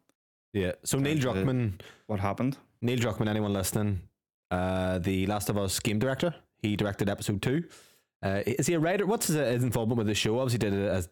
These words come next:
Speaker 1: an episode. Is he
Speaker 2: He's
Speaker 1: directing
Speaker 2: writing and
Speaker 1: more?
Speaker 2: directing.
Speaker 1: He's writing, isn't
Speaker 2: I
Speaker 1: he?
Speaker 2: think he, I think he's directing the next one. I think they may be taking it in turns.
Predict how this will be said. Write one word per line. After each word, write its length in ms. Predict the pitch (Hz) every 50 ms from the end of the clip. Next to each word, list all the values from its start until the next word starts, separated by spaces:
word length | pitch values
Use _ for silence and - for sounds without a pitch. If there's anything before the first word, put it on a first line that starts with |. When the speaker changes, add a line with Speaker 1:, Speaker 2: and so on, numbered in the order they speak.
| _ _ _ -
Speaker 1:
an 80 | 98 95
episode. 400 | 90 90 - - - 139 131 120
Is 100 | 117 -
he 180 | 147 156 160
Speaker 2:
He's 80 | 151 139
Speaker 1:
directing 300 | - 110 101 98 101 127
Speaker 2:
writing 200 | 139 127 113 107
and 60 | 107 107
Speaker 1:
more? 140 | 110 117 135
Speaker 2:
directing. 340 | - 101 98 120 135 143
Speaker 1:
He's 140 | 135 117 107
writing, 280 | 120 120 120 - - 143
isn't 180 | 143 123 131
Speaker 2:
I 60 | 160 160
Speaker 1:
he? 60 | 143
Speaker 2:
think 160 | 127 113 98
he, 160 | - 104 - - _ _ _ _ _
I 60 | 131 135
think 180 | 139 143 135 127
he's 140 | 123 110 -
directing 300 | - 113 104 104 87 104
the 100 | 101 101
next 240 | 101 107 107 - -
one. 140 | 156 165 - - -
I 80 | -
think 160 | 120 127 127
they 60 | 123 110
may 140 | 104 101
be 100 | 92 98
taking 320 | 95 - - - 98 98 98
it 40 | 87
in 80 | - 90
turns. 340 | - 98 110 135 - -